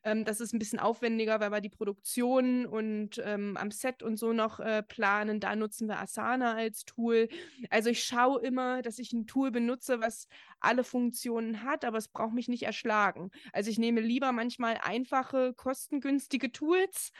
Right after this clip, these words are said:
ähm, äh, um's nicht zu kompliziert zu machen und nur, wenn's tatsächlich nötig ist,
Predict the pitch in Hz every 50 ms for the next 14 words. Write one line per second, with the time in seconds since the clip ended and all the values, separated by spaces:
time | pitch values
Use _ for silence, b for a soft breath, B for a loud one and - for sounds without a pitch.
0 | B B 415 370 339 247 - - 240 240 247 247 247 254 254 254 254 254 254 254
1 | 254 254 247 - - - - 247 240 240 240 240 240 240 240 240 - _ 240 240
2 | 247 240 - 254 254 247 - - 277 247 - 254 247 240 240 262 233 - - -
3 | 269 277 262 - - 262 247 233 233 247 254 247 226 226 220 220 240 254 262 240
4 | 233 233 226 - - - 240 226 214 208 226 - - 240 214 - 226 220 226 240
5 | 233 - 240 202 - - 202 214 214 - - - B